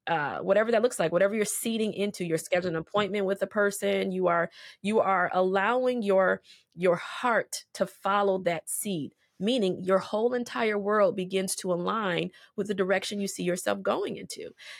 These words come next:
And so you have to be willing to seed your investment,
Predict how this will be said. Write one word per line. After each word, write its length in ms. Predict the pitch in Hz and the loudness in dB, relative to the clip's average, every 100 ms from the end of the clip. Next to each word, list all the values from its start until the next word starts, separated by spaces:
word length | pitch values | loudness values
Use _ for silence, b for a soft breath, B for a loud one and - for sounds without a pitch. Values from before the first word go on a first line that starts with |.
| - | -4
And 100 | 214 | 0
so 200 | 233 208 | 2 2
you 200 | 196 254 | 2 -4
have 280 | 277 247 - | 0 -2 -2
to 80 | 214 | -6
be 180 | 208 202 | -4 -2
willing 720 | 185 180 240 302 185 160 185 - _ _ _ - | -2 4 4 4 0 -2 -6 -10 _ _ _ -4
to 400 | 233 214 196 185 | 0 2 0 -2
seed 800 | - - 269 277 214 190 190 - _ _ | -4 -4 0 0 0 -2 -4 -8 _ _
your 400 | 190 196 190 160 | 2 4 6 2
investment, 920 | - 160 165 226 294 277 262 254 - | -2 -6 0 0 2 0 2 2 -2